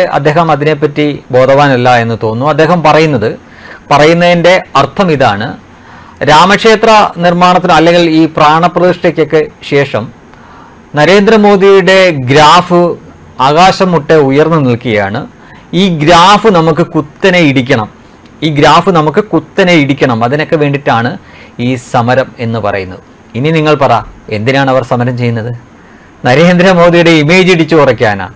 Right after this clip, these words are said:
അദ്ദേഹത്തിന് കിട്ടിയ ഗ്രാഫ് ഇടിച്ചു കുറയ്ക്കാനാ? അതുകൊണ്ട് അവർക്ക് എന്ത് നേട്ടമാണ് കിട്ടാൻ പോകുന്നത്? അല്ലെങ്കിൽ അതുകൊണ്ട്,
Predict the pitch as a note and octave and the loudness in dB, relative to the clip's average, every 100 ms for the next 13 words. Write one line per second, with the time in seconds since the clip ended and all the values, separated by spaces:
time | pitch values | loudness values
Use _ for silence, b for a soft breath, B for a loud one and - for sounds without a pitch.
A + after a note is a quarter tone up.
0 | B B C3+ D3 F3+ F3+ F3+ E3+ D3 E3 | B B -2 2 2 2 0 -2 0 -2
1 | C3 C#3+ D3 F#3+ F#3 C3 A2 G#2+ G#2 G2 | 2 2 4 2 0 -4 -4 -4 -4 -4
2 | G#2 G2+ B2 E3+ F#3+ F3+ E3 G#3 A3 G#3 | -4 -2 0 0 2 2 2 0 0 2
3 | F#3 F3 E3 D#3 D3+ C3+ B2 C3+ B2 B2 | 2 0 2 0 0 -2 -2 0 0 0
4 | B2+ C3 G#3 F#3+ E3 G3+ G#3 | 0 2 2 2 2 2 2